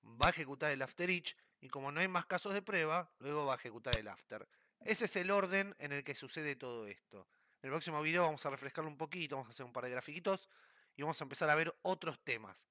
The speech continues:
¿sí? Así que síganme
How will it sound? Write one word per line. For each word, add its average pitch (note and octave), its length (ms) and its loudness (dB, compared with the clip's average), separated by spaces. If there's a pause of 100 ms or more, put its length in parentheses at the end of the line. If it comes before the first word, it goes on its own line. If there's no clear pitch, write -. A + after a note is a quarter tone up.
¿sí? D3+ 320 -6 (840)
Así C#3 240 -4
que D3+ 480 4
síganme E3+ 640 0